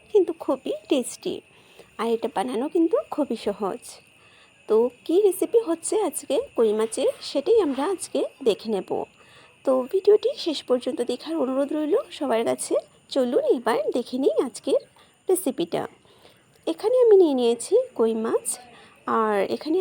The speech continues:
আমি চার পিস মাছ নিয়েছি, মানে চারটা মাছ নিয়েছি কই মাছ। মাছগুলোকে কেটে নিয়েছি, কেটে ভালো করে ধুয়ে নিয়েছি।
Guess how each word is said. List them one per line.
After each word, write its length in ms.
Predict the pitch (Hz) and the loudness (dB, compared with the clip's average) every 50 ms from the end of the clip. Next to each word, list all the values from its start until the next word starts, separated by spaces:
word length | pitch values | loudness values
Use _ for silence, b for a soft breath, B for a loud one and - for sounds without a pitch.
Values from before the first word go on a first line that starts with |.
| 359 | 2
আমি 120 | 349 453 571 571 - | 2 2 2 0 -2
চার 160 | 269 233 226 233 - | -2 -2 -2 -4 -4
পিস 200 | - 262 453 - - - - 294 247 | -4 -4 -4 -4 -8 -6 -6 -4 -2
মাছ 160 | 233 226 - - 262 | -2 -4 -4 -4 -4
নিয়েছি, 300 | 247 262 277 269 - - 330 440 349 | -2 -2 -2 -4 -4 -2 0 0 2
মানে 120 | 277 277 285 - | 2 0 0 0
চারটা 320 | 220 226 220 - _ - 440 415 277 | -2 -2 -2 -4 _ -2 0 2 0
মাছ 140 | 233 233 - - 269 | 0 -2 -4 -4 -2
নিয়েছি 280 | 269 269 277 - - 392 508 - - | -2 -2 -2 -2 0 0 0 2 2
কই 140 | 226 226 233 233 | 2 2 2 0
মাছ। 160 | 254 453 - - - B B B B B B B B 269 | 0 -2 -2 -4 -12 B B B B B B B B -4
মাছগুলোকে 520 | 285 339 - - 427 466 427 381 - 440 554 - - | -4 -4 0 2 2 4 4 4 4 4 4 4 2
কেটে 220 | 277 262 - 277 262 226 | -2 -2 0 0 0 2
নিয়েছি, 280 | 214 208 208 - - 339 - - - | 0 0 0 -4 -8 -8 -10 -4 -2
কেটে 280 | 330 302 320 - 427 - - - 339 | -2 -2 2 0 0 0 0 -2 -2
ভালো 180 | 320 302 302 294 - | 0 2 2 2 0
করে 160 | 262 294 466 659 - _ _ _ | 0 0 0 -2 -4 _ _ _
ধুয়ে 200 | 262 262 254 220 208 196 | -6 -2 0 0 2 2
নিয়েছি। 360 | 190 175 175 - - - | 2 0 -2 -4 -6 -6